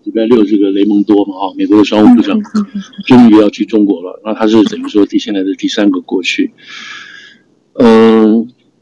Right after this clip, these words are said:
就是这个现在，现在这个去哈，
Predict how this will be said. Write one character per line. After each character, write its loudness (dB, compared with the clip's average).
就 4
是 -2
这 0
个 6
现 4
在， 0
现 0
在 4
这 0
个 4
去 0
哈， -6